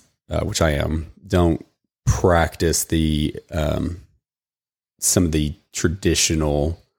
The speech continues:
things during the Lenten season, but I think there's value to all of it. And we've talked about that. I've done podcasts on the Tenebrae service, darkness, those kind of things. Um, talked about as a Baptist, what,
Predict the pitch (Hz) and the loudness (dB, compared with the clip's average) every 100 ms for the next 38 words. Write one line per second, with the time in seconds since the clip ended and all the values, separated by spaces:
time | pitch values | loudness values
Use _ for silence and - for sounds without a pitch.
0 | _ _ _ _ _ 90 80 76 - 80 | _ _ _ _ _ 2 4 2 2 2
1 | 76 76 76 - 73 - 80 73 80 78 | 2 0 -2 -2 -4 -2 -2 -2 0 -2
2 | 87 _ _ _ _ _ _ _ 101 87 | -4 _ _ _ _ _ _ _ 0 4
3 | 117 110 87 80 76 71 71 67 65 53 | 4 2 2 2 2 2 0 0 -2 -4
4 | 55 58 90 - 76 - 73 71 73 80 | -4 0 2 4 2 2 0 2 2 2
5 | 76 - 73 - 73 - 71 76 - 76 | 2 0 0 2 0 0 -2 -2 -2 -2
6 | 73 71 - 73 76 73 - - - - | 0 0 2 0 0 -2 -2 -4 -4 0
7 | 76 - 76 69 - - - _ _ _ | 0 0 -2 0 0 -2 -6 _ _ _
8 | - 73 - 78 71 73 71 71 71 - | -4 -2 -2 -4 -4 -6 -6 -6 -6 -4
9 | 78 73 71 76 _ _ _ _ _ _ | -4 -4 -6 -10 _ _ _ _ _ _
10 | _ _ _ _ _ _ _ _ _ - | _ _ _ _ _ _ _ _ _ -4
11 | - 82 85 80 76 76 73 73 76 67 | 0 2 2 0 2 2 0 -2 0 0
12 | 76 - 73 - 73 - | -2 -4 -4 -2 -2 -4